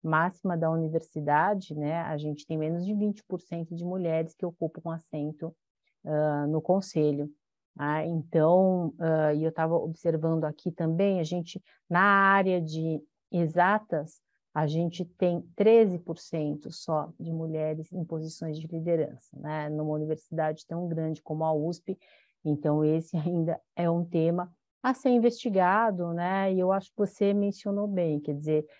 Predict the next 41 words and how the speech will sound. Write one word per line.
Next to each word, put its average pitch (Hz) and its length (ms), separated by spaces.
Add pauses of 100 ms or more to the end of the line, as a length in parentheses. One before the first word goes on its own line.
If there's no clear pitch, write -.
(140)
eu 151 100
acho 151 240
que - 140
essas 165 320
pesquisas 165 580
todas, 165 360
elas 160 260
nos 165 240
trazem, 160 540
e 185 40
os 170 160
dados, 170 640
né, 160 240 (300)
nos 156 180
trazem 175 380
um 180 80
retrato 180 760 (380)
da 151 140
realidade, 170 880 (400)
tá? 165 280
Mas 180 220
eu 185 60
acho 180 160
que - 60
as 175 80
pesquisas 185 460
também 175 280
contribuem 175 580
pra 220 180
gente 254 280
refletir, 240 640 (380)
né, 196 320
e 196 100
também 185 400
pra 196 180
aperfeiçoar 202 760
políticas, 175 840
né, 165 260
de 165 100
inclusão, 151 640
políticas 151 500